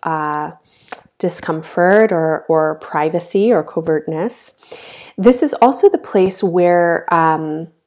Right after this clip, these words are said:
exchanges happen. And of course, we have, like,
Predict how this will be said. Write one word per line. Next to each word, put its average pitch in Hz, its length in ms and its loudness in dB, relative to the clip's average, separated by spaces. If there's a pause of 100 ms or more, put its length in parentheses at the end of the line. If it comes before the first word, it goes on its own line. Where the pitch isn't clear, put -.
(380)
exchanges 202 1000 0
happen. - 760 -6 (480)
And 170 500 -2
of - 120 -6
course, 180 320 -2
we 180 100 0
have, 175 540 -2
like, 170 360 -8